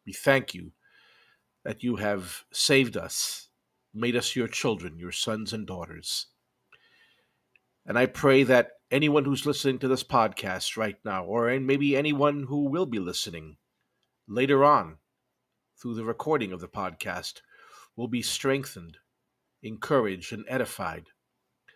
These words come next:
by what is said here today. Let this be a time of strengthening, encouragement, comfort, and reassurance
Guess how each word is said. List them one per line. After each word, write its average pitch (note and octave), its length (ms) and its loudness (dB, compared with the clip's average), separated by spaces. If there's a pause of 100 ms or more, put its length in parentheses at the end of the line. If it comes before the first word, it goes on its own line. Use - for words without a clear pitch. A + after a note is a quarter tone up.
(380)
by G#2 100 -2
what G#2+ 220 2
is G#2+ 100 -4
said G#2 300 -2
here A2 260 -4
today. F#2 520 -10 (1500)
Let B2 160 -2
this - 160 -2
be C3+ 180 0
a A#2+ 80 2
time B2+ 440 2
of G2 120 -4
strengthening, C#3+ 840 -2 (600)
encouragement, B2+ 920 -2 (1000)
comfort, B2+ 560 0 (420)
and G#2 180 -8
reassurance A2+ 960 -2